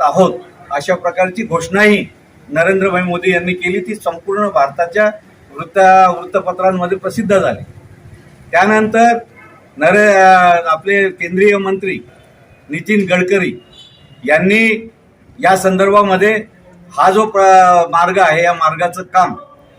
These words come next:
जवाहरलाल नेहरू पोर्ट ट्रस्टच्या वतीने करण्यात येणार असून केंद्र शासनाचा निधी लवकरच त्यांच्याकडे आम्ही वळती करीत आहोत, अशा प्रकारची घोषणा पण केली.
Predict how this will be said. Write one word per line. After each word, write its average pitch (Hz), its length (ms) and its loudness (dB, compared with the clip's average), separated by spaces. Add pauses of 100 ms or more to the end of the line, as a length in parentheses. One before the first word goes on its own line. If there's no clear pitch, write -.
(300)
जवाहरलाल 190 640 2
नेहरू 175 380 -2
पोर्ट - 440 -10
ट्रस्टच्या 190 480 -4
वतीने 175 460 -6 (480)
करण्यात 180 340 -2
येणार 190 260 2
असून 180 360 0 (440)
केंद्र 190 320 0
शासनाचा 170 640 -2
निधी 165 440 -6
लवकरच 175 440 -6
त्यांच्याकडे 165 420 -8
आम्ही 165 180 -6
वळती 151 300 -10
करीत 156 280 -16
आहोत, 147 260 -4
अशा 147 180 -8
प्रकारची 151 460 -12
घोषणा 143 320 -10
पण 147 180 -14
केली. 104 240 -20